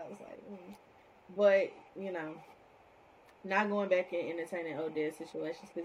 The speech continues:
it's just not worth it at the end of the day. It's not. Find something new. That's what I'm telling myself.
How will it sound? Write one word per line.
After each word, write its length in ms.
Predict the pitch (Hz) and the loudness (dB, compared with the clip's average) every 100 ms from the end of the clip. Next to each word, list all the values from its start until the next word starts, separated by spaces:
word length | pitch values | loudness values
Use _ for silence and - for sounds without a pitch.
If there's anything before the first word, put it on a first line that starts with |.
| 175 | -8
it's 80 | |
just 180 | 175 165 | -10 -10
not 180 | 165 160 | -8 -4
worth 240 | 156 165 165 | -4 -4 -4
it 180 | 160 | -6
at 80 | 190 | -4
the 100 | 175 | -4
end 100 | 165 | -4
of 120 | 165 | -8
the 80 | 160 | -10
day. 300 | 160 160 165 - - - - - - - - | -12 -10 -12 -12 -20 -20 -20 -20 -20 -20 -6
It's 220 | 180 180 | -6 -6
not. 420 | 151 151 156 160 - - - | -8 -6 -4 -4 -4 -10 -10
Find 220 | 190 202 | -4 -4
something 340 | 202 175 - 156 | -4 -6 -8 -8
new. 320 | 160 160 156 - - - - - - - - - | -6 -8 -10 -12 -20 -20 -20 -20 -20 -20 -18 -12
That's 20 | |
what 80 | 160 | -12
I'm 60 | 156 | -8
telling 280 | 160 160 160 | -8 -8 -10
myself. 400 | 160 165 160 | -10 -8 -8